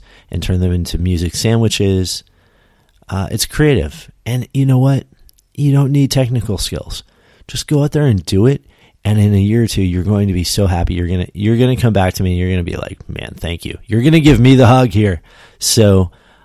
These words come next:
uh, that's my update for today. Just start recording yourself on your iPhone. That's, that, to me, that's the place to start.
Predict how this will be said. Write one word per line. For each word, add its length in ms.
uh, 300
that's 240
my 160
update 320
for 140
today. 480
Just 440
start 360
recording 400
yourself 360
on 120
your 160
iPhone. 420
That's, 240
that, 340
to 80
me, 280
that's 380
the 80
place 320
to 80
start. 340